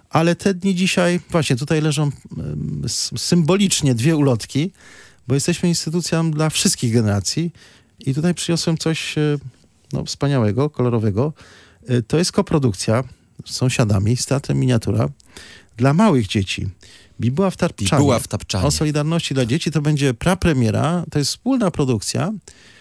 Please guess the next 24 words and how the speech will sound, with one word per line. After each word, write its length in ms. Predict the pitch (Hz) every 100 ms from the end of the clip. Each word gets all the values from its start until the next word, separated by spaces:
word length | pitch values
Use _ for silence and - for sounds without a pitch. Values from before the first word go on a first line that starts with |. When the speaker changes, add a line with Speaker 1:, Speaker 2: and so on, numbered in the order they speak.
| _ _ 127 127
Speaker 1:
e, 60 | 123
sztuki 320 | - 185 -
teatralnej 580 | 120 110 - 101 107 135
dla 200 | 123 190
najmłodszych, 760 | 226 180 127 104 - 147 208 - - - - - _
ale 260 | 117 180 202
na 120 | 165
podstawie, 680 | 156 160 - 156 151 151 151
e, 20 | 147 - 123 107
niezwykłej, 600 | 135 151 135 180 - 143
wspaniałej 560 | - - 143 156 139
książki 520 | 117 - 120 113 - 135
Michała 340 | 127 - 185
Rusinka. 500 | 214 - 143 101 107 - - - - - _ _
Opowieść 520 | 131 127 170 190 -
o 100 | -
jego 240 | 156 131 113
życiu. 300 | 101 95 107
Dziecko 340 | 123 165 156
Solidarności, 720 | 143 135 123 117 113 - 156 156
lata 220 | 135 127
osiemdziesiąte, 560 | 110 110 107 123 131
jego 160 | 131 120
dzieciństwo, 680 | 110 104 113 104 - 170